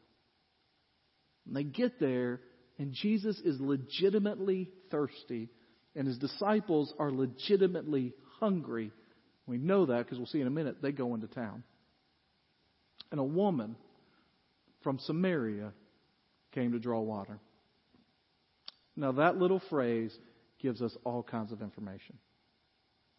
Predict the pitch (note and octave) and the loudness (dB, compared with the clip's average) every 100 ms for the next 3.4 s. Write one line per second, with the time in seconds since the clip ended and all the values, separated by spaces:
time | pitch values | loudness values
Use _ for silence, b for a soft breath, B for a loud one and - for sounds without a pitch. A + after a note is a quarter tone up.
0 | _ _ - D3+ C#3 C#3+ C#3+ D3+ A#2+ G#2+ | _ _ -2 2 2 2 2 2 0 -2
1 | - C3+ B2 B2 A#2 F#2+ - - - - | -2 0 2 2 0 -6 -12 -14 -14 -16
2 | - - D#3+ C#3 B2 C3+ C3 - - - | -14 -6 0 0 2 0 0 -2 -10 -10
3 | - D3+ C#3 C#3+ | -4 0 0 -2